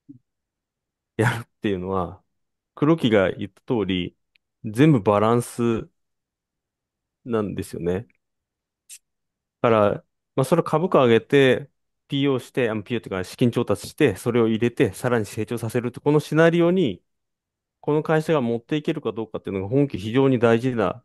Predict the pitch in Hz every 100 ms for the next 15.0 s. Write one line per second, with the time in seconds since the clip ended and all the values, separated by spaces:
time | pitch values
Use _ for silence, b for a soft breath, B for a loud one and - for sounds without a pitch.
0 | - 101 101 101 - 120 101 98 - 95
1 | 87 87 90 82 _ _ _ _ _ -
2 | 98 85 - _ _ 107 104 104 101 98
3 | 151 175 175 170 156 165 143 98 - 101
4 | 92 120 147 160 147 131 _ _ _ _
5 | _ _ _ _ 117 104 - _ - -
6 | 143 143 147 147 147 139 139 139 139 139
7 | 131 127 131 135 135 - _ 117 113 110
8 | 110 107 107 104 101 101 110 131 143 131
9 | - - _ _ _ 147 135 - 131 143
10 | 135 135 107 92 90 113 123 135 - -
11 | 127 123 160 _ _ _ - - 127 123
12 | 123 120 117 - _ _ 113 101 123 127
13 | 107 101 101 92 87 90 113 - 135 113
14 | 120 123 98 - - 110 - - 107 85